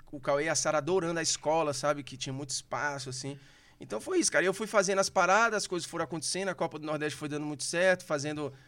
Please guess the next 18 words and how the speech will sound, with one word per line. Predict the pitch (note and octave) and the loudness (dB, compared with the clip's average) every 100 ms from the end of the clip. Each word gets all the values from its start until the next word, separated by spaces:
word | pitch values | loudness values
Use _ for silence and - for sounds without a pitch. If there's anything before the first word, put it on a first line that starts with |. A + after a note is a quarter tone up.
| - _ | -20 _
é, | - C#3 C#3 | -2 0 0
o, | B2+ B2+ | 0 -2
as | C3+ - | -4 -2
terças | D#3 C#3+ C3+ | -2 -2 -2
de | B2+ | -4
Champions, | - F3 G3 F#3 E3 D3 | -2 0 0 0 -4 -4
aí | |
depois | D3+ D#3 E3 | -4 -4 -4
a | D#3 | -4
gente | D3+ - | -6 -12
comprou | - E3 D3 D#3 F#3 | -8 -8 -6 0 4
a | F3 | 4
Champions | C3 E3 D#3+ D3+ C#3 | 4 -2 -4 -4 -6
e | C#3 | -8
ganhou | C3 D3 D3+ D#3+ | -4 -2 0 0
a | |
porra | D3+ D#3 D3 | 0 2 0
toda, | C#3 D#3 E3+ F#3 E3+ | 0 0 4 4 2